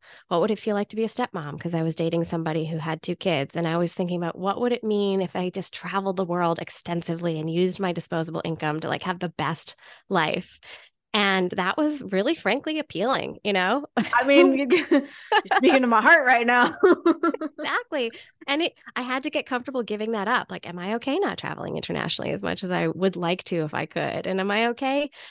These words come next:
Speaker 1: not having the flexibility that if a friend calls and says, "Hey, I'm going to this bar, would you like to join me?"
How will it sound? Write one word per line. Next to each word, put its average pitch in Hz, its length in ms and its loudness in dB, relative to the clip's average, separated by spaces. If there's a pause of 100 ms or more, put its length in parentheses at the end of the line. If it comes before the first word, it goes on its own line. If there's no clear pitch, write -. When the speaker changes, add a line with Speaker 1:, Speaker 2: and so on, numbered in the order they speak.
(140)
Speaker 1:
not 214 200 0
having 208 240 0
the 208 80 -2
flexibility 190 640 -4
that 175 120 -2
if 175 120 -8
a 190 60 -8
friend 185 300 -2
calls 180 300 0
and 175 100 -2
says, 170 160 -4
"Hey, 226 220 -4
I'm 220 120 -4
going 208 260 -4
to 214 100 -8
this 202 220 -4
bar, 196 320 0
would 185 160 -4
you 190 80 -2
like 185 140 -4
to 190 100 -6
join 196 280 -2
me?" 160 340 -2